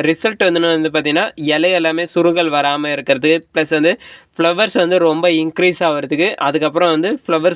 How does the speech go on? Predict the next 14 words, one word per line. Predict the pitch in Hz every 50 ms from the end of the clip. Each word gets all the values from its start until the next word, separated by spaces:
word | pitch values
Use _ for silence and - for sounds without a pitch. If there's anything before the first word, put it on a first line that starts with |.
| - -
பெரிய | - 156 156 165 170 160
சைஸ் | - 165 156 147 156 143
ஆகிறதுக்கு, | 139 139 131 123 135 131 123 -
இதுக்கு | 156 139 147 131 147 143
எல்லாத்துக்குமே | 147 156 170 160 160 156 165 175
நம்ம | 170 165 151 143
யூஸ் | 139 139 143 151 - -
பண்றோங்க | 156 147 135 143 139 135 131 131
இது. | 131 127 143 190 - - _ - - - - -
இது | - 170 180 180 190 196
வந்து | 220 233
பாத்தீங்கன்னா, | 208 190 165 165 180 190 196
மினிமம் | 180 170 165 175 190 196 202 202 196
வந்து, | 185 165 160 160 170 196 220 -